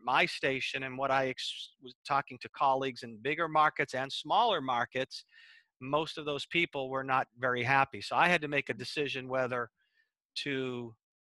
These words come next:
try to maybe go somewhere else where it might be better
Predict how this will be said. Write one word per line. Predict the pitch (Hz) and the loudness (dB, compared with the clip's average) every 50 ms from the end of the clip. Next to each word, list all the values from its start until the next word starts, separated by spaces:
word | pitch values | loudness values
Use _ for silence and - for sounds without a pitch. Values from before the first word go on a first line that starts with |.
| _ _ | _ _
try | - 151 139 | 2 2 2
to | 135 | 2
maybe | 127 139 135 135 131 | 2 -2 -4 -4 -2
go | 123 143 135 131 | 0 0 0 0
somewhere | - - - 147 139 131 131 131 123 123 131 | 0 -2 0 0 0 0 -2 -2 0 2 6
else | 135 156 175 - - - | 6 6 4 2 -2 -4
where | 131 127 | -4 -2
it | 123 | 0
might | 123 131 131 117 120 | 0 0 0 0 -4
be | 127 120 | -6 -6
better | 107 110 139 143 160 180 202 220 214 196 | 2 4 6 6 8 6 6 4 2 -2